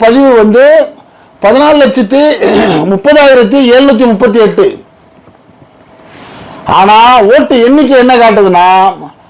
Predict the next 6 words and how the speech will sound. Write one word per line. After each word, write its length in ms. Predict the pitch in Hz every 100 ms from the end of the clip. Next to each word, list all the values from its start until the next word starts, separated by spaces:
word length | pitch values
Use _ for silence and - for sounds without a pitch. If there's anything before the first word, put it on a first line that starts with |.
| _ _ _ 196
பதினாலு 320 | 262 320 302
லட்சத்தி 320 | 269 240 233 262 240
பதிமூணாயிரத்தி 680 | 262 294 277 262 240 254 240
தொள்ளாயிரத்தி 400 | 233 262 254 254 233
நாற்பத்தி 360 | 226 233 190 208 202
ஏழு. 160 | 180